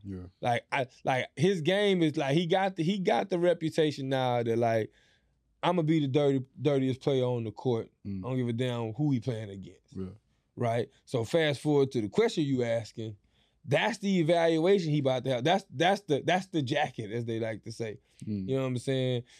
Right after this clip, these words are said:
Speaker 2: And granted, I was saying this jacket shit about five years ago, and niggas was like, "What are you talking about?"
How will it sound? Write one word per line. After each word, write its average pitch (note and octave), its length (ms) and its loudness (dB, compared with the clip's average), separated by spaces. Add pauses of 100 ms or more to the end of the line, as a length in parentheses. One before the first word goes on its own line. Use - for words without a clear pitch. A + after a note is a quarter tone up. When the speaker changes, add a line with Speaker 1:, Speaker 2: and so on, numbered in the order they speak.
(100)
Speaker 2:
And A#2+ 100 -2
granted, D3+ 260 4
I E3 60 4
was D3+ 180 0
saying C#3+ 240 2
this B2 120 0
jacket B2+ 360 0
shit A2 200 -2
about G2 240 -4
five D#3 320 4
years D#3 180 2
ago, A#2+ 180 0
and A#2+ 80 2
niggas C3 140 2
was A#2 80 -2
like, A2+ 140 -2
"What F3 100 2
are G#3+ 60 0
you D3+ 100 -2
talking D3+ 320 0
about?" G2+ 240 -6